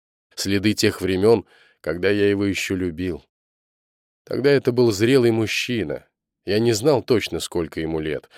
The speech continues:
но явно перевалило за пятьдесят. Он был крепок и вынослив, его движения не выдавали в нем пожилого человека. На самом деле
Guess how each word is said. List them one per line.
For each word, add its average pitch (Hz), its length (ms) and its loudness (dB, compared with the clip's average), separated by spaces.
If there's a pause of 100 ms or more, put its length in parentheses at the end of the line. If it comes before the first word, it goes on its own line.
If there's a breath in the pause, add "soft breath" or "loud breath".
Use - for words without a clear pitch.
(140 loud breath)
но 101 120 2
явно 104 360 4
перевалило 98 580 0
за 90 140 -4
пятьдесят. 87 800 -6 (440)
Он 127 160 0
был 101 140 0
крепок 98 540 -2
и 82 40 -4
вынослив, 85 680 -2 (260 soft breath)
его 104 200 0
движения 107 500 2
не 101 120 2
выдавали 107 480 4
в 95 80 -4
нем 92 200 -2
пожилого 82 480 -4
человека. - 680 -10 (560 soft breath)
На 82 120 -2
самом 95 380 0
деле 95 380 0